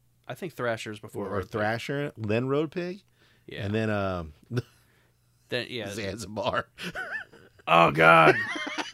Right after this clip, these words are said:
Speaker 1: Oh, I forgot about that. That's the, that's
Speaker 2: <laughs> The
Speaker 1: the third,
Speaker 2: pirate.
Speaker 1: that's the third worst figure.
Speaker 2: <laughs> Yeah.
Speaker 1: No, he might beat the,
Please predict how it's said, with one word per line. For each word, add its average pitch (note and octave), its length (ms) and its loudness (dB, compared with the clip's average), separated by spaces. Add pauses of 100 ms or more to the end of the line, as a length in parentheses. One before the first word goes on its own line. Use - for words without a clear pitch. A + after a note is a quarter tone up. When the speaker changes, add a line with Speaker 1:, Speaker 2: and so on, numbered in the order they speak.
(720)
Speaker 1:
Oh, D3+ 140 8
I D#3 120 10
forgot D3+ 280 4
about C#3 180 4
that. B2 240 4
That's D3 260 4
the, C#3+ 300 4
that's C#3 200 2
Speaker 2:
<laughs> - 60 4
The - 20 -
Speaker 1:
the D3 100 0
third, D3 320 6
Speaker 2:
pirate. D#3 140 0 (200)
Speaker 1:
that's C#3+ 200 0
the D3 80 -6
third C#3 340 0
worst C3 280 0
figure. A#2+ 260 -2
Speaker 2:
<laughs> - 20 2
Yeah. - 100 -2
Speaker 1:
No, C#3 360 4 (440)
he D3 120 -2
might E3 200 2
beat C#3+ 220 0
the, A#2+ 100 -12